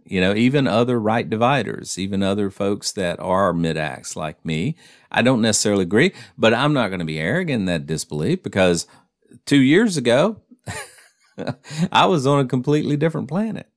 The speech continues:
you know, in that regard. So we're all growing,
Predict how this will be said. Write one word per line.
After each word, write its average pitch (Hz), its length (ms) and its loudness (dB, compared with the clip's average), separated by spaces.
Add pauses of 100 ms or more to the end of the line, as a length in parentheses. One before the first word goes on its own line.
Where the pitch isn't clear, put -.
(240)
you 98 160 -4
know, 85 160 2
in 82 120 0
that 82 200 0
regard. 80 540 -6
So 76 420 0 (320)
we're 151 180 4
all 233 180 4
growing, 190 520 2